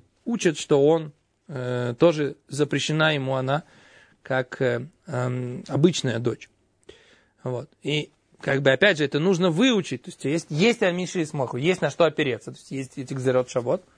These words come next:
Но прямым текстом в Торе не написано. Говорит Гемара, "Хен-хен гуфей Тора".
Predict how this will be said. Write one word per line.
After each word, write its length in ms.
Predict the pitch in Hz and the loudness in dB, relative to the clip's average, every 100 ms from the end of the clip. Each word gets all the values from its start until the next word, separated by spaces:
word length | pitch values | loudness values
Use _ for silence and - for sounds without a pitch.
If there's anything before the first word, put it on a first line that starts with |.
| _ - _ | _ -20 _
Но 100 | - | -4
прямым 220 | 139 180 202 | 0 0 0
текстом 260 | 254 214 | -2 -2
в 40 | 165 | -2
Торе 140 | 185 | -2
не 60 | 175 | -2
написано. 440 | 156 143 - - _ _ _ _ _ _ _ _ _ _ _ _ _ _ - _ _ _ _ _ _ _ | -6 -8 -16 -18 _ _ _ _ _ _ _ _ _ _ _ _ _ _ -20 _ _ _ _ _ _ _
Говорит 200 | - 165 | -6 -4
Гемара, 260 | 165 175 160 | 2 4 4
"Хен-хен 640 | 160 214 175 170 185 160 - _ _ _ _ _ | 2 2 2 2 0 -2 -12 _ _ _ _ _
гуфей 400 | 170 143 - 165 | -10 -4 0 0
Тора". 380 | 151 123 113 | 2 2 0